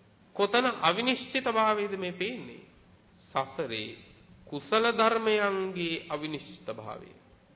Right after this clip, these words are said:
තථාගතයන් වහන්සේගේ සිරිපා බොහොම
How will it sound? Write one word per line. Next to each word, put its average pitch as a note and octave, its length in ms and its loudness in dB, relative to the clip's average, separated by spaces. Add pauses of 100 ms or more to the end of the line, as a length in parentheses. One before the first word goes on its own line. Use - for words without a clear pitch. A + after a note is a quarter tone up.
(280)
තථාගතයන් B3+ 800 6
වහන්සේගේ G#3+ 720 2
සිරිපා A3+ 560 0
බොහොම G#3 340 0